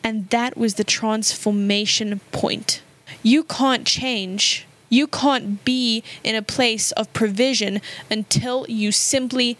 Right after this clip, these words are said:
see Jesus. We as believers focus way too much on our love for God instead of his love for us.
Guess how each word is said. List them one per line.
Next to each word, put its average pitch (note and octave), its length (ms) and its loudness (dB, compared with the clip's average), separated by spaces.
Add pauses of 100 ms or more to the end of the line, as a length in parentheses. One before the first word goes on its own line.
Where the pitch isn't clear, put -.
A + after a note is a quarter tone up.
see B3 460 2 (340)
Jesus. A#3 720 -2 (180)
We D#4+ 240 4
as C#4+ 100 0
believers A#3+ 600 2
focus B3 420 0
way B3 340 2
too C#4+ 300 -2
much A#3 460 2
on A3+ 180 -2 (120)
our C#4+ 260 -2
love B3 320 0
for - 160 0
God B3 420 2
instead A#3+ 380 0
of G#3 100 0
his A#3+ 280 2
love A3 200 4
for C#4+ 200 2
us. - 500 0